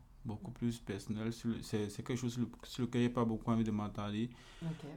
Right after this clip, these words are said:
Speaker 1: Mais dans mon temps libre, je dirais que, euh, je gère une chaîne YouTube,
Speaker 2: Mhm.
Speaker 1: euh, où je partage des conseils,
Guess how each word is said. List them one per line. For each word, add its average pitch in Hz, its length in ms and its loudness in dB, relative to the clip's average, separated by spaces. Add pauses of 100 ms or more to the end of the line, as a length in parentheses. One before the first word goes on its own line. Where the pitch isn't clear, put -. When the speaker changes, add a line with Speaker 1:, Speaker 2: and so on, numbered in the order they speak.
Speaker 1:
Mais 127 120 8
dans 147 120 12
mon 135 160 10
temps 147 180 12
libre, 143 320 12
je 123 100 10
dirais 123 440 8
que, 120 580 10
euh, 113 560 8
je 117 120 6
gère 139 260 6
une 139 120 6
chaîne 131 320 2
YouTube, 127 480 4 (280)
Speaker 2:
Mhm. 147 120 -6 (800)
Speaker 1:
euh, 110 160 2
où 120 100 6
je 117 80 4
partage 113 560 0
des 104 100 -4
conseils, 113 640 -2